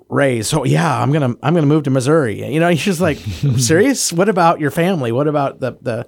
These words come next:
Speaker 1: people you've been pouring into?" And I just think that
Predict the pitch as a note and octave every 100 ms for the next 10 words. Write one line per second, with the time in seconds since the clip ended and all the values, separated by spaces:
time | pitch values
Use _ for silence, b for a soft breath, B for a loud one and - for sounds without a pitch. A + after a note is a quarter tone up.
0 | B B - D#3+ C3+ B2+ A#2 G#2+ C3+ A2+
1 | G#2+ A#2 - B2+ b b b b b _
2 | E3+ F3+ E3+ E3 D#3+ _ _ - E3+ F3+
3 | G#3+ - F3+ - C#3+ -